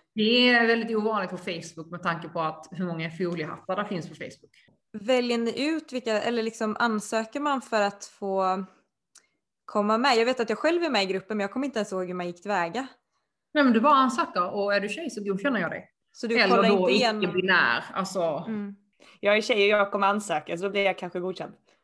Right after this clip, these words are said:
Speaker 1: Ja,
Speaker 3: Ja.
Speaker 1: absolut.
Speaker 3: Det är bra.
Speaker 2: Men du kollar inte igenom innan mer än att man är tjej då? Ändå har du klarat det med, eller att ni har klarat det med så få dåliga
Speaker 1: Ja.
Speaker 2: kommentarer?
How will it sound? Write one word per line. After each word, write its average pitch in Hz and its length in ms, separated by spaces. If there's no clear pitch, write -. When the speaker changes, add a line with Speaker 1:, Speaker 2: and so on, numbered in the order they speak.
Speaker 1:
Ja, 214 420
Speaker 3:
Ja. 247 140
Speaker 1:
absolut. - 380
Speaker 3:
Det - 40
är 190 40
bra. 180 160
Speaker 2:
Men 240 160
du 240 100
kollar 240 300
inte 233 220
igenom 233 380
innan 220 540
mer 208 160
än 185 120
att 196 160
man 190 160
är 190 40
tjej 269 280
då? 180 180
Ändå 196 300
har 240 120
du 254 60
klarat 196 320
det 185 100
med, 180 480
eller 196 160
att 202 80
ni 196 100
har 202 60
klarat 202 260
det 180 100
med 175 120
så 175 160
få 170 400
dåliga 196 240
Speaker 1:
Ja. 208 80
Speaker 2:
kommentarer? 180 560